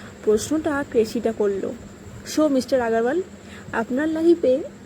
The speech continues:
এমন কোনো মেমোরি আছে যেটা আপনি ভুলতে চান? I mean, এমন কোনো মেমোরি যেটা আপনার কাছে খুবই গুরুত্বপূর্ণ, খুবই স্পেশাল, কিন্তু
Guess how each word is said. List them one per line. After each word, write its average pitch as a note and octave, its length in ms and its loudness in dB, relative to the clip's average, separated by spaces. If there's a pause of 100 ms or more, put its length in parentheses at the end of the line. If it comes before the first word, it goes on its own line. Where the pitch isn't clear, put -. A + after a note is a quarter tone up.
এমন A3+ 320 -2
কোনো D4+ 380 -2
মেমোরি B3 540 2
আছে A3+ 480 -2
যেটা A3+ 240 0
আপনি B3 200 0
ভুলতে A3+ 500 2
চান? B3 360 -2 (640)
I C4+ 60 0
mean, D4 220 2 (140)
এমন C4+ 280 0
কোনো D4 300 0
মেমোরি C4+ 540 2
যেটা B3+ 260 0
আপনার A#3+ 360 -4
কাছে C#4 280 -6
খুবই C4+ 240 -4
গুরুত্বপূর্ণ, G#3+ 800 -2 (440)
খুবই C#4+ 180 2
স্পেশাল, B3 560 0 (300)
কিন্তু C#4+ 200 -2